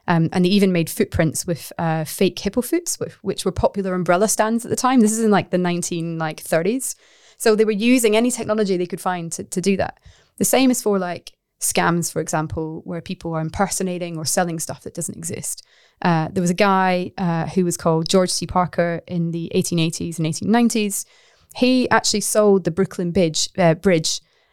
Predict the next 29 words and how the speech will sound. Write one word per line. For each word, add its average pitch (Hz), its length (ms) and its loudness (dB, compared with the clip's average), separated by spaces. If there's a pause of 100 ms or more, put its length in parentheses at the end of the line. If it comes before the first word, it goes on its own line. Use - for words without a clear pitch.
(120)
uh, 165 180 2
many 226 280 4
times 190 480 2
to 185 100 -2
different 165 320 -4
people 160 380 -2
for 160 220 -2
fifty - 360 -2
thousand 190 460 -2
dollars, 220 340 4
which 185 140 -2
is 196 160 -8 (180)
an 214 100 6
insane 226 540 2
amount 226 180 2
of 185 40 2
money. 160 260 0
Apparently - 440 2
he 208 120 2
did 196 140 0
this, 170 200 2
like, 165 180 2
over 175 160 -6
ten 165 240 -4
times 165 480 -4 (340)
because 185 200 -2
he 196 60 0
convinced 202 420 0
people 160 440 -4